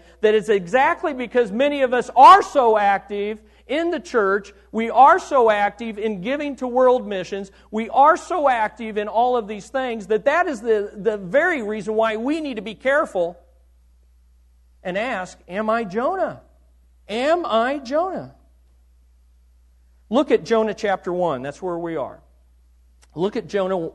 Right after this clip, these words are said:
chapter one. The first thing you see in here in Jonah chapter one is that Jonah was a prophet.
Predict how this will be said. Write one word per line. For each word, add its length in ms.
chapter 360
one. 240
The 80
first 220
thing 180
you 120
see 300
in 100
here 360
in 120
Jonah 240
chapter 400
one 400
is 220
that 180
Jonah 340
was 220
a 60
prophet. 600